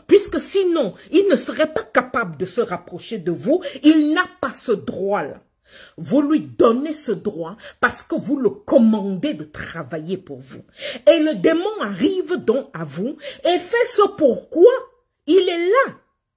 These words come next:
Il vous parle à l'oreille en vous disant, « Cher maître,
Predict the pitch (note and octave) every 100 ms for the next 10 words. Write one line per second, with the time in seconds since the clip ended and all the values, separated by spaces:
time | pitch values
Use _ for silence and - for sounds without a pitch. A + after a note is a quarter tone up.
0 | _ _ - - _ A#3+ - G#3 - E4
1 | C#4+ A#3 G3 E3 D3+ - C4+ F#3+ - -
2 | - - _ _ _ _ _ _ _ _
3 | - - - F3+ F3 G3+ D3 D#3+ F3 E3+
4 | - F#3+ D#3+ D#3+ F#3 E3 _ - -